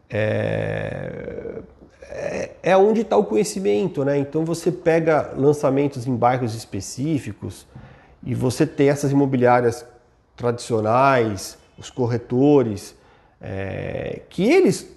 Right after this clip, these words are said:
conhecem a região, eles têm a carteira, né? Eles conhecem,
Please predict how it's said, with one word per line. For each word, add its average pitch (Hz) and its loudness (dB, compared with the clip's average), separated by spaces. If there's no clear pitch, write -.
conhecem 127 2
a - 0
região, 113 -2
eles 233 0
têm 131 -2
a 113 0
carteira, 110 -2
né? 113 0
Eles 156 -2
conhecem, 139 0